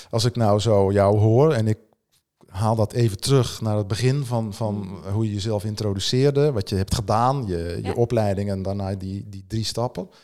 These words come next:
Speaker 1: dan, dan ben je eigenlijk steeds meer een, een H R-ontzorger voor werkgevers aan het worden.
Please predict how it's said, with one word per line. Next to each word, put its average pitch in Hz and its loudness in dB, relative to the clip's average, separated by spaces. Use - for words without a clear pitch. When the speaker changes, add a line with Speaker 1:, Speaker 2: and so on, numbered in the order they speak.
Speaker 1:
dan, 117 2
dan 123 4
ben 131 8
je 127 8
eigenlijk 123 4
steeds 147 4
meer 117 4
een, 110 0
een 104 -4
H 123 4
R-ontzorger 120 2
voor 113 0
werkgevers 117 0
aan 98 -2
het 90 -4
worden. 90 -6